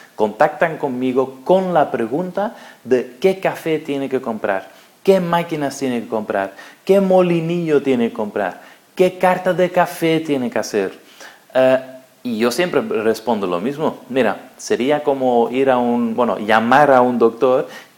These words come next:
y decirle al doctor, "Oye, me siento mal, ¿me puedes dar una pastilla?".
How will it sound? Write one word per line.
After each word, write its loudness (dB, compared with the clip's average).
y 0
decirle 2
al 2
doctor, 2
"Oye, 2
me -2
siento -2
mal, 4
¿me 4
puedes 2
dar 6
una -2
pastilla?". -4